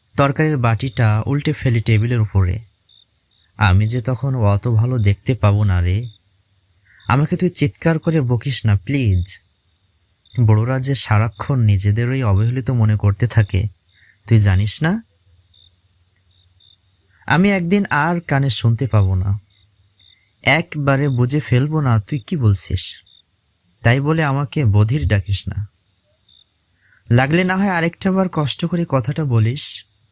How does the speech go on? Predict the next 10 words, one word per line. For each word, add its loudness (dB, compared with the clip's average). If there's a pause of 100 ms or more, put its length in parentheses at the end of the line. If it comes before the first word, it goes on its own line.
(400)
না 0
হয় 0
লিখেই 0
দিলে -2
কাগজে 0
কলমে। 0 (1080)
আমাকে 0
ক্ষমা 0
করিস -4
রে, 0